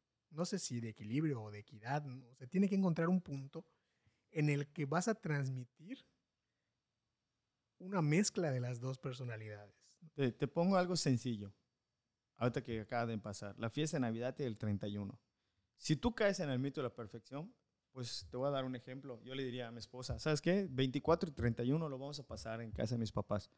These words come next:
Speaker 2: "Oye, pero no es que en casa de tus papás no se pone bueno.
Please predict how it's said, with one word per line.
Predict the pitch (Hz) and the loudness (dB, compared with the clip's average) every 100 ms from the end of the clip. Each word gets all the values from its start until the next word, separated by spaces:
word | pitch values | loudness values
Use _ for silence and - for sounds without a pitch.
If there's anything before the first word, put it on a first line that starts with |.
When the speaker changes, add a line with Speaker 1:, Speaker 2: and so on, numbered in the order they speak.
| _ _ _ _ _ _ _ _ - | _ _ _ _ _ _ _ _ 0
Speaker 2:
"Oye, | - - 185 | 4 4 4
pero | 147 131 131 | 4 2 2
no | 214 | 0
es | 220 | 4
que | 170 - _ | 2 2 _
en | 147 151 147 | -2 -2 0
casa | - 226 226 | 6 8 8
de | |
tus | 147 135 | 6 2
papás | 127 165 | -2 -4
no | 214 | -4
se | 214 | -4
pone | 147 123 127 | -2 2 2
bueno. | 101 92 - | 2 -4 -6